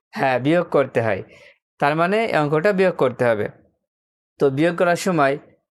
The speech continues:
যেটা আমরা উপরে লিখবো সেটা অবশ্যই বড় হবে, আর যেটা নিচে লিখবো সেটা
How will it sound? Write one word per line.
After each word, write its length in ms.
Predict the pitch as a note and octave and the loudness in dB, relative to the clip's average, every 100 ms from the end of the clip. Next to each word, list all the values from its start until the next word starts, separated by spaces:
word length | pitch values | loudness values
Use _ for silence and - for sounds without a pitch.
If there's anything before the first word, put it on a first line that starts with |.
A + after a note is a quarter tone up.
| - | -2
যেটা 180 | C#3+ F3 | 2 2
আমরা 140 | F3+ | 2
উপরে 280 | F3+ F3 F3+ | 0 2 2
লিখবো 280 | D3+ C#3+ C3 | 2 0 0
সেটা 220 | B2 D3 E3 | 0 0 2
অবশ্যই 300 | D#3 D3+ E3+ | 0 0 0
বড় 160 | E3 D#3+ | 2 2
হবে, 260 | D#3 C#3 C#3+ - - | 0 0 -2 -4 -4
আর 140 | - | -2
যেটা 220 | B2+ C#3+ D#3+ | 0 0 0
নিচে 240 | D3 C#3+ | 0 0
লিখবো 260 | C#3+ C#3+ E3 | 0 0 0
সেটা 280 | F3 D3 E3+ | -2 0 0